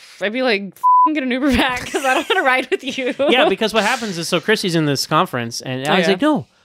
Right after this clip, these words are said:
Speaker 2: I'm glad you're here. I have something to show you." And they show her the, like, live broadcast, I guess,
Speaker 1: Yeah,
Speaker 2: of,
Speaker 1: she, like, calls her out,
Speaker 2: of,
Speaker 1: and
Speaker 2: of
Speaker 1: she's
Speaker 2: Lois
Speaker 1: like,
Speaker 2: and,
Speaker 1: "Right,
Speaker 2: and Lucy.
Speaker 1: Chrissy?"
Speaker 2: Yeah.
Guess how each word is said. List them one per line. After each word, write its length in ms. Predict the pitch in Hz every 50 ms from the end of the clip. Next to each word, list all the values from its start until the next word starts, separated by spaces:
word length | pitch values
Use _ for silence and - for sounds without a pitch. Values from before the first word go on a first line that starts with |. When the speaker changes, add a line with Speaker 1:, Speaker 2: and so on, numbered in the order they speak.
| _ _ _
Speaker 2:
I'm 140 | 214 247 226
glad 220 | 208 214 208 202
you're 100 | - 202
here. 260 | 190 240 233 151 - _ _ _ _ _ _
I 40 | 226
have 120 | 254 226 -
something 260 | - 127 110 123 117
to 80 | 127
show 180 | 123 - 202 220
you." 220 | 240 226 151 - -
And 140 | 147 147 147
they 80 | 143
show 340 | 123 - - - 185 196 190
her 140 | 175 170 156
the, 100 | 131 131
like, 240 | 123 127 131 123 131
live 380 | 117 123 127 131 165 190 160
broadcast, 580 | 135 147 151 180 208 196 - 139 135 131 - -
I 100 | 135 139
guess, 260 | 131 156 151 147 180
Speaker 1:
Yeah, 60 | 240
Speaker 2:
of, 40 | -
Speaker 1:
she, 80 | - 302
like, 180 | 269 233 220
calls 320 | - - 214 208 226 240 220
her 80 | 208
out, 400 | 196 208 214 202 185 180 180 175
Speaker 2:
of, 120 | - - 185
Speaker 1:
and 80 | 185
Speaker 2:
of 160 | 180 156 143
Speaker 1:
she's 80 | 139 143
Speaker 2:
Lois 260 | 151 165 175 180 175
Speaker 1:
like, 100 | 170 170 160
Speaker 2:
and, 120 | 147 143
Speaker 1:
"Right, 160 | 185 180 190
Speaker 2:
and 100 | 143 139
Lucy. 180 | 143 160 175 220 - 135 - 262 254 247 254
Speaker 1:
Chrissy?" 60 | 233 - _ _ _
Speaker 2:
Yeah. 320 | 139 139 160 165 143 113